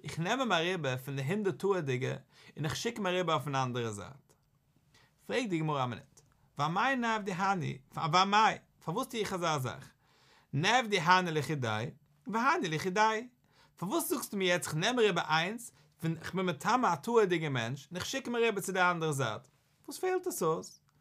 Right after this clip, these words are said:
יעדער זאל מאכן פאר זיך אליין. דער אמר רב, רב האט דאך געווען, דער אייבערשטער האט אליין געזאגט, הלו לי אויסן לעצמאן,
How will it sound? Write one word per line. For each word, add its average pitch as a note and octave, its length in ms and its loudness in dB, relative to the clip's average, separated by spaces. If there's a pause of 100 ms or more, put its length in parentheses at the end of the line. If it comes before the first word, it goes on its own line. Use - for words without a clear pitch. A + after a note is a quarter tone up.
(440)
יעדער A#3 320 4
זאל A#3 80 4
מאכן G#3+ 300 2
פאר G3+ 80 -2
זיך G3 200 -4
אליין. C#3 360 -2 (380)
דער E3+ 160 2
אמר G3+ 240 6
רב, F#3+ 320 8
רב - 0 -
האט G3+ 320 6
דאך G3 160 -4
געווען, G3+ 260 0
דער F#3 100 0
אייבערשטער F#3+ 260 -2
האט E3 60 -2
אליין E3+ 240 2
געזאגט, C#3 420 -4 (360)
הלו F3+ 340 0
לי A3+ 160 6
אויסן F#3 320 4
לעצמאן, B2 600 -2